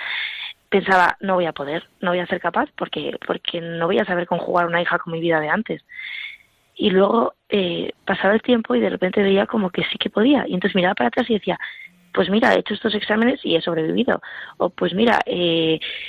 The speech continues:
yo qué sé, mm, sigo viendo a mis amigas" y tal. Y muchas veces, a lo que más miedo me había dado era como que a veces me parecía que tener a Lucía iba a ser renunciar a mis,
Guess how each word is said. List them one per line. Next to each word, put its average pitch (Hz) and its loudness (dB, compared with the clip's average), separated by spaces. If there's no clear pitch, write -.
yo 180 0
qué 180 -4
sé, - 2
mm, 180 -6
sigo 175 2
viendo 226 2
a - -2
mis 160 -6
amigas" 196 0
y 185 -2
tal. - 0
Y 208 2
muchas 208 2
veces, 226 2
a 214 2
lo 208 2
que 202 -6
más 214 0
miedo 240 2
me 220 0
había 208 4
dado 202 4
era 190 2
como 175 -2
que 180 -4
a 185 -4
veces 196 -4
me 208 2
parecía 196 -2
que 185 -4
tener 190 4
a 196 4
Lucía 208 2
iba 202 4
a 185 -2
ser 196 0
renunciar 180 2
a 185 2
mis, 180 0